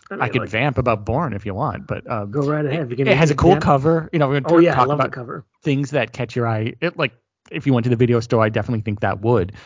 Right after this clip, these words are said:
Speaker 2: The problem
Speaker 1: Mm-hmm.
Speaker 2: is how many video stores actually carried Bourne, and
Speaker 1: Yeah.
Speaker 2: if they did, would you be willing to take a chance on Bourne?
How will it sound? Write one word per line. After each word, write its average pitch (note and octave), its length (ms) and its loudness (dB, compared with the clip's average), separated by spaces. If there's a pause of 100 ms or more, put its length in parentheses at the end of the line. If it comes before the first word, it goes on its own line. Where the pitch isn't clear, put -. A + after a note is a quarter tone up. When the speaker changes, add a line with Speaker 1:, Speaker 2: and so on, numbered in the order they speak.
(220)
Speaker 2:
The B2 80 -4
problem B2+ 360 2
Speaker 1:
Mm-hmm. A2 140 0
Speaker 2:
is A2+ 180 -10 (220)
how B2+ 160 0
many A#2 180 0
video G#2+ 280 -4
stores G2 280 -6
actually F#2+ 240 -8
carried C#3 460 -2
Bourne, G2 440 -6 (480)
and A#2 200 0
Speaker 1:
Yeah. A#2 120 2
Speaker 2:
if - 240 -8
they A#2+ 140 0
did, D3+ 340 2
would B2+ 200 0
you A#2+ 60 -4
be A#2+ 100 0
willing G#2+ 200 2
to G2+ 60 -6
take G#2 100 -6
a F#2+ 40 -8
chance C3+ 360 -4
on G#2 160 -2
Bourne? G2+ 540 -2